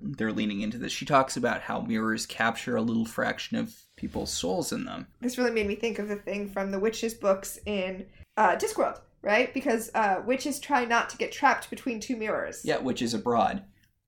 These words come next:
Speaker 1: Um,
Speaker 2: And
Speaker 1: mirror
Speaker 2: then the, the evil witch actually uses mirror magic, and it
Speaker 1: Yeah,
Speaker 2: and
Speaker 1: Lilith.
Speaker 2: it diminishes her soul.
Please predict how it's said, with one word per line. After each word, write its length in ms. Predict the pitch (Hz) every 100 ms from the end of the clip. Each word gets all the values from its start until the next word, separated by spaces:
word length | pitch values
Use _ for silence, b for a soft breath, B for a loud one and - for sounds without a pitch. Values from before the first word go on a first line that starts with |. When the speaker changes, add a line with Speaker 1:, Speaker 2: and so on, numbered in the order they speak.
| _ -
Speaker 1:
Um, 80 | 226
Speaker 2:
And 200 | 226 226
Speaker 1:
mirror 200 | 254 262
Speaker 2:
then 220 | 254 247
the, 320 | 233 226 -
the 80 | 226 -
evil 260 | 277 311
witch 160 | 285 247
actually 280 | 247 - 233
uses 440 | 233 330 320 262
mirror 280 | 240 208 202
magic, 580 | 202 180 180 139 - -
and 280 | 165 151 - -
it 260 | - - -
Speaker 1:
Yeah, 320 | 214 196 - -
Speaker 2:
and 140 | 269
Speaker 1:
Lilith. 120 | 233 254
Speaker 2:
it 40 |
diminishes 440 | 269 269 285 277 294
her 100 | 240
soul. 460 | - 427 - -